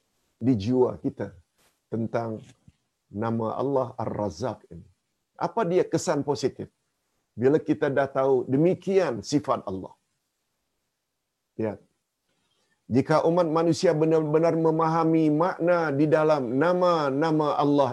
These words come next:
ini, Ar-Razzaq dan Ar-Razik, maka akan terserlah sikap positif dari diri orang tersebut.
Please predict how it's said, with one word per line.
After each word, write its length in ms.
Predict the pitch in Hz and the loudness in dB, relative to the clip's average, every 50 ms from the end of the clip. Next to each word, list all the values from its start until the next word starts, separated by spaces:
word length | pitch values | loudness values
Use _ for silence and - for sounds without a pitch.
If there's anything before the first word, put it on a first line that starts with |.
| - - | 0 -2
ini, 320 | 127 110 101 90 - - - _ _ _ _ _ _ _ _ _ _ _ - | -2 -2 -2 -4 -8 -12 -16 _ _ _ _ _ _ _ _ _ _ _ -2
Ar-Razzaq 800 | 139 139 147 139 156 151 135 104 131 185 185 180 151 135 - 143 | -2 0 2 2 2 0 0 2 2 2 2 2 0 -2 0 0
dan 160 | 147 143 139 | 2 2 2
Ar-Razik, 640 | - - 135 123 139 139 131 117 98 82 98 107 - - _ _ _ _ _ _ _ _ _ _ _ _ _ _ _ _ _ _ _ _ _ _ _ _ _ _ _ _ | 2 0 0 2 0 0 -2 -2 -4 -8 -10 -10 -12 -14 _ _ _ _ _ _ _ _ _ _ _ _ _ _ _ _ _ _ _ _ _ _ _ _ _ _ _ _
maka 400 | 117 113 123 120 - 151 98 147 | -8 -8 -8 -2 0 0 0 0
akan 180 | - - 151 147 - | 0 -2 -2 0 2
terserlah 580 | 170 160 - - 190 185 190 190 185 170 139 113 - - - - | 0 0 0 -2 -4 -2 0 2 2 0 0 -4 -10 -12 -4 -4
sikap 320 | 202 196 - 175 143 - | -4 -2 -2 -4 -4 0
positif 560 | - 165 160 - - 220 220 - 190 165 - - _ _ _ - | 0 0 0 0 -6 -8 -4 -2 -2 -2 -4 -6 _ _ _ -2
dari 260 | 135 147 143 160 147 127 | -2 0 0 0 -2 -2
diri 400 | 139 165 202 214 220 214 190 170 | -2 -2 -2 0 0 0 0 0
orang 340 | 165 165 160 151 143 131 - | 2 0 0 0 -2 -2 -4
tersebut. 400 | 131 131 - - 113 101 104 | -6 -6 -6 -8 -8 -10 -10